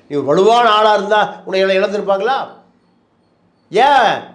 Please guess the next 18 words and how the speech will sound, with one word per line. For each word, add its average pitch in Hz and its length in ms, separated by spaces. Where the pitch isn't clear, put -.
நீ 214 380
உன்னை 165 460
வளர்த்தி 233 340
கொண்டாய். 175 420
குருமூர்த்தி 170 400
சொன்னார், 147 340
கட்சியே 180 380
வளர்க்கல, 160 440
உன்னை 247 600
வளர்த்தி 180 340
கொண்டாய். 156 380
தனிநபர் 269 680
துதிபாடி 254 800
இது 214 120
வரைக்கும் 220 320
பாஜகல 226 380
யாருமே 196 420
இல்லை. 160 280